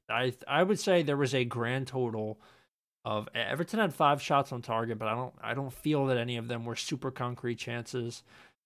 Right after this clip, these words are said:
The two chances I felt were, were sharp were, were from Palace. Uh, one was wide, and they went, they went close, I think, later on in, in the second half, too. It was around the sixty-fifth minute.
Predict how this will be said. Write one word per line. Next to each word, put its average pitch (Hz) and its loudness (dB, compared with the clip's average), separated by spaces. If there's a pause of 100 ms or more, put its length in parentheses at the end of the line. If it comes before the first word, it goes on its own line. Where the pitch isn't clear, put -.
The 123 -10
two 175 4
chances 143 -2
I 123 4
felt 120 -4
were, 110 -4
were 117 -6
sharp 127 -2
were, 113 -4
were 120 -2
from 113 -6
Palace. 113 -4 (460)
Uh, 107 0
one 120 -4
was 113 -6
wide, 113 4
and 110 -6
they 110 -8
went, 110 -8 (140)
they 123 -6
went 120 -8
close, 120 -4
I 113 -8
think, 113 -10
later 113 -6
on 113 -8
in, 110 -14
in 113 -14
the - -16
second 113 -10
half, 110 -8
too. 120 -6
It 110 -8
was 110 -10
around 113 -8
the 110 -12
sixty-fifth - -12
minute. 113 -8